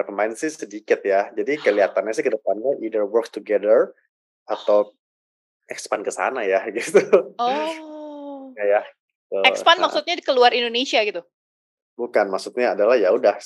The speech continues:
Speaker 1: mungkin ada company A, dia sudah di
Speaker 2: <gasps>
Speaker 1: financing, dia mungkin mau do payment, silakan.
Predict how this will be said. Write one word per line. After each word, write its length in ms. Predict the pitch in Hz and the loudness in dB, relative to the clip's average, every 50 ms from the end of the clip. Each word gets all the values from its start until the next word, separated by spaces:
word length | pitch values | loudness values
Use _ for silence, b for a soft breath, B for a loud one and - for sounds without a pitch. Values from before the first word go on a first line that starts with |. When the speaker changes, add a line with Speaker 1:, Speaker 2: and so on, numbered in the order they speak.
| - - | -14 -14
Speaker 1:
mungkin 320 | 107 107 101 - 123 104 | -12 -12 -6 -2 -2 0
ada 80 | 107 104 | 0 -2
company 480 | - - 110 107 - 110 98 107 - | -2 -2 -4 -2 -2 -4 -6 -6 -4
A, 320 | - 113 127 151 - - - | 0 2 4 4 2 2 -2
dia 240 | 131 120 123 120 | -2 2 2 2
sudah 160 | - 120 107 98 | 2 0 -2 -2
di 160 | 101 104 101 98 | -2 -6 -8 -6
Speaker 2:
<gasps> 40 | |
Speaker 1:
financing, 640 | - 107 101 104 107 104 107 _ - 143 147 151 131 | -4 -6 -6 -6 -8 -16 -10 _ -2 0 0 0 -2
dia 160 | 123 131 127 | 0 2 2
mungkin 240 | 120 120 123 123 139 | 2 2 0 -4 -4
mau 80 | 123 110 | -4 -4
do 160 | 107 113 - | -4 -6 -8
payment, 400 | - 120 120 120 131 160 170 165 | -8 -8 -8 -6 -6 -10 -10 -12
silakan. 480 | - - - - - - _ - - | -14 -18 -18 -18 -18 -18 _ -20 -20